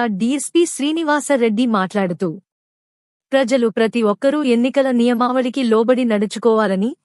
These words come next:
ఎన్నికల సమయంలో తగాదాలు పెట్టుకుంటే భవిష్యత్తులో సమస్యలు వస్తాయని వారికి వివరించారు. గ్రామాలు ఎన్నికల విషయంలో మంచి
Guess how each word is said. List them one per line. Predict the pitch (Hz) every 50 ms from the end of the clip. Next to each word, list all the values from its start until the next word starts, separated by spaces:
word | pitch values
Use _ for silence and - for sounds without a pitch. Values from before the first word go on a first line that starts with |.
| _ _ _ _ _ -
ఎన్నికల | 277 302 320 349 302 - 302 277 294
సమయంలో | 254 - 262 240 226 247 254 247 247 240 240 247 - -
తగాదాలు | 226 214 220 233 240 240 247 240 247 247 240
పెట్టుకుంటే | 220 190 - 202 226 220 208 185 214 226 254 - -
భవిష్యత్తులో | 196 180 208 226 220 277 - - 302 285 - 277 247 247 254 269
సమస్యలు | 254 - 247 233 233 277 254 - 330 330 320
వస్తాయని | 311 247 226 - - - 254 240 240 233 262 269 240 233
వారికి | 214 208 226 208 - 262 208 214
వివరించారు. | 202 180 196 190 185 180 160 - 190 175 160 175 214 - _ _ _ _ _ _ _ _ _ _ _ _ _ _ _ _ _ _ 196 190
గ్రామాలు | 226 247 254 277 294 294 302 311 302 254 240 233
ఎన్నికల | 240 247 262 254 269 269 269 240
విషయంలో | 254 - - 254 254 247 247 240 226 240 277 - _ -
మంచి | 220 247 247 262 240 -